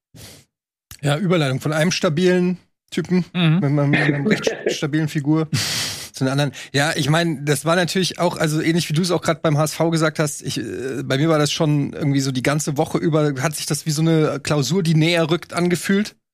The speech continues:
Speaker 1: Und, äh, ich war so angespannt, weil ich bin ja auch, genau wie du, so ein Pessimist, so aus reinem Selbstschutz. Und ich,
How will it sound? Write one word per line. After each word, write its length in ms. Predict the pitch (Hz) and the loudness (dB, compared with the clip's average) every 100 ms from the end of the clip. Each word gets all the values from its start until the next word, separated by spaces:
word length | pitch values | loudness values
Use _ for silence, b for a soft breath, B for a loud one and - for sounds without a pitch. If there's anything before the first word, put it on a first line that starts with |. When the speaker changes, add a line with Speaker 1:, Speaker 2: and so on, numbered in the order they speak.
| _ _ _ _ _ _ _ | _ _ _ _ _ _ _
Speaker 1:
Und, 460 | 151 143 139 135 - | 0 2 0 -2 -2
äh, 180 | 143 135 | -2 0
ich 180 | - 143 | -2 0
war 100 | 127 | -2
so 340 | 107 175 - | -2 -4 -2
angespannt, 760 | 180 185 180 - - 165 170 151 | -2 0 -2 -2 0 0 2 0
weil 120 | 143 | 0
ich 120 | - | 0
bin 100 | 156 | 0
ja 140 | 151 | 2
auch, 300 | 156 156 - _ | 2 0 -4 _
genau 320 | 143 147 143 | 0 2 2
wie 60 | 147 | 2
du, 280 | 170 170 | 4 4
so 160 | 151 156 | 4 2
ein 380 | 143 139 143 - | 2 0 -2 -2
Pessimist, 580 | 151 147 143 202 - - | -2 0 -2 -2 -4 -2
so 200 | 156 135 | -2 0
aus 320 | 151 139 - | -2 -2 0
reinem 200 | 147 147 | 0 0
Selbstschutz. 680 | 143 160 - - 180 - - | 0 -2 -2 -2 -2 -2 -4
Und 260 | 143 131 | -2 -2
ich, 300 | 139 143 - | -2 -2 -6